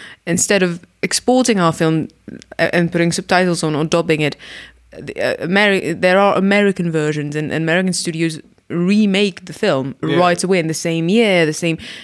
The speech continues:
Speaker 1: and we're like, "But it was a good film as it was," and I understand better now that it's just the same with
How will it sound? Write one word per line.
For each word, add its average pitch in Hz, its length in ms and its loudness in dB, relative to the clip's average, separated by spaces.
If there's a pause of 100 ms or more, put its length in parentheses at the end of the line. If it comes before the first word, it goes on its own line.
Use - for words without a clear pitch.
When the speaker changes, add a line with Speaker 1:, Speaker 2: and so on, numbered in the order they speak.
(120)
Speaker 1:
and 175 120 -4
we're 165 80 -6
like, 175 260 -8
"But 208 100 -8 (320)
it 220 120 2
was 233 160 2
a 233 80 0
good 208 300 -2
film 254 320 2
as 202 120 -2
it 185 100 -2
was," 262 300 2
and 190 260 0
I 214 140 2
understand 285 580 0 (140)
better 226 460 -2
now 226 200 4
that 165 200 0
it's - 160 -4
just - 260 -2 (460)
the 185 80 -2
same 302 320 2
with 254 260 0